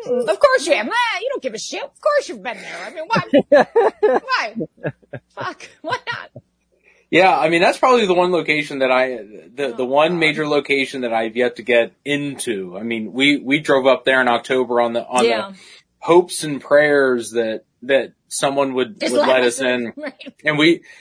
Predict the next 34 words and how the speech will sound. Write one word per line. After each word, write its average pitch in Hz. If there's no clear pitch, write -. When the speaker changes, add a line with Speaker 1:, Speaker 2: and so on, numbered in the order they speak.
Speaker 3:
you 143
know, 147
that 151
was 160
an 147
hour 147
and 151
a -
half 147
out 139
of 131
our 131
day. 127
And, 117
you 120
know, 117
but 127
I 139
got 160
to 147
go. 180
It 180
was 143
the 123
first 156
time 143
I 139
actually 135
ever 123
been 143
to 170
the 127
Wampa 110
Mines. 104